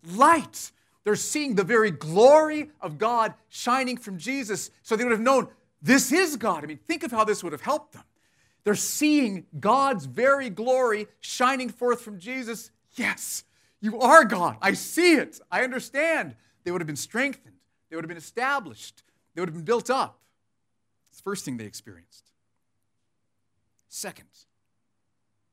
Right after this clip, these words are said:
they saw Elijah and Moses talking with Jesus. Look at verses four through six. "And there appeared to them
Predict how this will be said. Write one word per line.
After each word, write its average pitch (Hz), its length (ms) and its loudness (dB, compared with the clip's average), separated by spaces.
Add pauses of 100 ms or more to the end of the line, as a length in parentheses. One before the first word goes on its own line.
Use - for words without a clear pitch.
(320)
they 127 80 -14
saw 160 220 -4
Elijah 156 540 -10
and 143 140 -16
Moses 143 380 -18
talking 143 480 -18
with 113 180 -20
Jesus. 104 640 -20 (640)
Look 135 80 -20
at 131 60 -20
verses 131 340 -16
four 135 180 -16
through 123 180 -20
six. - 560 -18 (1500)
"And 98 120 -20
there 156 160 -6
appeared 226 480 -12 (180)
to 185 140 -10
them 147 400 -10